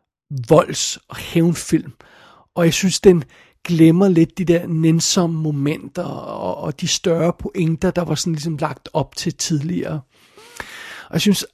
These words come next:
aldrig rigtig filmen får det her portræt af, af antihelten Clean til at fungere. Øhm, han, han ender med at blive mere sådan en idé, end sådan en helstøbt karakter, vi sådan kan forstå. Altså, der synes jeg for eksempel sådan en film som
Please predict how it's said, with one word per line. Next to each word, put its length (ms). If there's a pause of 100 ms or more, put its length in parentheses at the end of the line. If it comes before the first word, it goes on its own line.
(380)
aldrig 540
rigtig 300
filmen 400
får 120
det 140
her 220
portræt 800
af, 360
af 200
antihelten 680 (140)
Clean 380
til 180
at 120
fungere. 840
Øhm, 260 (1300)
han, 380
han 300 (320)
ender 220
med 140
at 100
blive 160
mere 260
sådan 280
en 200
idé, 680
end 120
sådan 200
en 120
helstøbt 640
karakter, 580
vi 100
sådan 180
kan 200
forstå. 600
Altså, 160
der 120
synes 200
jeg 80
for 60
eksempel 220
sådan 80
en 40
film 180
som 180